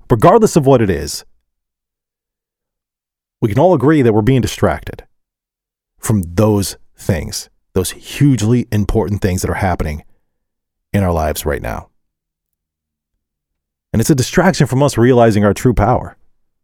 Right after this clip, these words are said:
who and what we really, really are, and what we can control, and what the control that we actually have, 'cause there are some things that are out of our control, but there's a lot of things that are in our control. There's always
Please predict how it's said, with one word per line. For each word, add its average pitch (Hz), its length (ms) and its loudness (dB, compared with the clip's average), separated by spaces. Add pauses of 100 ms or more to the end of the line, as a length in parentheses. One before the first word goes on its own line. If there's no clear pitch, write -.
(120)
who 156 320 4
and 101 180 2
what 117 240 2
we 135 220 2
really, 131 500 2
really 104 300 2
are, 98 260 2
and 104 220 -4
what 107 300 -2
we 120 260 2
can 107 200 -4
control, 104 680 -2 (1080)
and 98 160 -2
what 80 80 -6
the 117 80 -6
control 110 400 0
that 113 100 2
we 117 180 2
actually 113 460 2
have, 127 300 -2
'cause 120 140 -4
there 185 100 2
are 233 40 -8
some 131 200 -4
things 123 180 -2
that 101 100 -4
are 101 80 -2
out 101 120 -4
of 90 100 -6
our 85 80 -6
control, 139 340 0
but - 120 -4
there's 107 140 -2
a 87 40 -2
lot 110 140 2
of 110 80 -4
things 107 160 0
that 82 80 -4
are 78 100 -2
in 117 100 2
our - 120 -4
control. - 500 -12 (1700)
There's 110 180 0
always 196 500 2